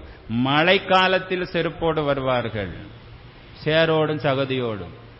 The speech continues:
ஏன்னா கோயில் பாத்தீங்கன்னா மண்ணா இருக்கும். மெட்ராஸ் கோயில்லாம் மண்ணு தானே, மொசைக்கெல்லாம் போட்டிருக்க மாட்டாங்கல்ல, மார்பிள் போட்டிருக்கும். கூறு கெட்டது செருப்போட தான் உள்ள வரும். அப்போ பரிகார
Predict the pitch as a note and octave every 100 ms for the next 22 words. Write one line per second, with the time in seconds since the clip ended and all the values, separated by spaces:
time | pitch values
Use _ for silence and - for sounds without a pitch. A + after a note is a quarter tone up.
0 | - F#3 B3 - G3 A#3 G3+ G3+ G#3 A#3
1 | G3 E3+ G3 A3 G3 D3 C3+ C#3+ F#3+ F#3
2 | F3 E3+ F3 E3+ C#3+ C#3+ D3 C#3 A2+ A2+
3 | G2+ E2 - - - - - - C#3 E3
4 | D3+ D3 D3 C3 B2 A#2+ A2+ G#2 G#2+ G2+
5 | F#2+ G2+ F#2+ E2+ - - - - G#2 A#2+
6 | D3 E3 D#3 C#3+ B2+ C#3 C3+ C3+ B2 B2
7 | D3+ F3+ D#3+ - - - - - D#3+ D#3
8 | C#3+ C#3 C#3+ D#3+ - D3 D3 D3+ C#3+ C#3
9 | C3 B2+ B2 G#2 D#2+ - - - - -
10 | - - - - - - G3 G3 F#3+ C4+
11 | - A#3 A3+ C#4 C4+ C4